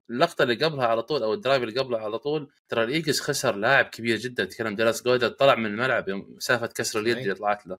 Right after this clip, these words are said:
Speaker 1: فهجوم، هجوم ال-، ال-، ال-، الإيجلز صار أضعف في المباراة.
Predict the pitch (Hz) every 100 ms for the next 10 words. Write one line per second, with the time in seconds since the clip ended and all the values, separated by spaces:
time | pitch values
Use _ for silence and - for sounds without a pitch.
0 | _ 120 113 - - 123 131 226 226 110
1 | 117 127 196 185 151 123 104 95 90 -
2 | 76 69 - 208 190 - 165 180 175 117
3 | - 117 107 110 101